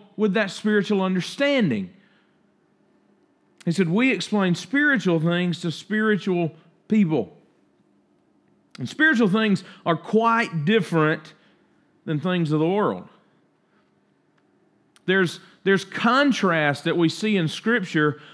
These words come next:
when it comes to spiritual things. The Bible talks about that if the, if you want to be first, then you need to be last. If you want to be the leader, then you need to be the servant of all. If you want to live, then you need to die.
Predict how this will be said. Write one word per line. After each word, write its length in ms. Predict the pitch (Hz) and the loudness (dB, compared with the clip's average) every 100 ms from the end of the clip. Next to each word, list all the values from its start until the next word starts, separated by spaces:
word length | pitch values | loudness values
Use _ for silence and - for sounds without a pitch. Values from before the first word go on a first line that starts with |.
| - | -10
when 160 | 175 190 | -2 0
it 140 | 196 | 0
comes 400 | - 208 202 190 | 0 0 2 -2
to 120 | - | -4
spiritual 640 | 170 - 202 190 180 190 175 | -8 -2 2 2 2 0 -2
things. 800 | 175 247 196 113 92 92 - - _ _ _ _ _ _ _ _ _ _ | -2 -2 0 -2 -4 -12 -20 -20 _ _ _ _ _ _ _ _ _ _
The 100 | 170 | -4
Bible 460 | 165 175 196 208 185 | 0 2 2 0 -2
talks 420 | - 175 170 - | 0 0 0 -2
about 460 | 165 156 170 165 156 | -4 0 0 0 -2
that 160 | 160 151 - | -2 -4 -10
if 260 | - 175 - | 0 0 0
the, 220 | 170 160 - - _ | 0 0 -4 -20 _
if 140 | - 160 | -6 0
you 100 | 196 | 2
want 140 | 202 | 2
to 40 | 196 | 2
be 160 | 190 | 2
first, 520 | 180 - 214 226 220 | 0 0 2 2 2
then 160 | 214 190 | 0 0
you 120 | 185 | 0
need 200 | 190 190 | 0 0
to 40 | 175 | 2
be 140 | 180 | 2
last. 720 | 180 185 147 107 110 - - - _ _ _ | 2 0 0 -4 -10 -20 -20 -20 _ _ _
If 180 | - 156 | -4 -2
you 120 | 185 | 0
want 100 | 202 | 2
to 40 | 202 | 2
be 120 | 196 | 2
the 100 | 180 | 2
leader, 440 | 185 233 247 254 | 2 2 2 2
then 180 | 208 208 | 2 2
you 100 | 190 | 2
need 160 | 196 202 | 2 0
to 60 | |
be 120 | 185 190 | 0 0
the 100 | 170 | -2
servant 400 | - 202 190 180 | -2 -2 0 0
of 100 | 175 | 0
all. 260 | 180 156 | 0 2
If 140 | 151 147 | 0 0
you 100 | 190 | 0
want 160 | 196 | 0
to 60 | 180 | 2
live, 540 | 202 254 262 226 180 | 2 4 2 2 -2
then 180 | 190 202 | 0 2
you 80 | 202 | 2
need 200 | 208 185 | 2 0
to 60 | |
die. 360 | 180 196 147 90 | 0 2 2 -2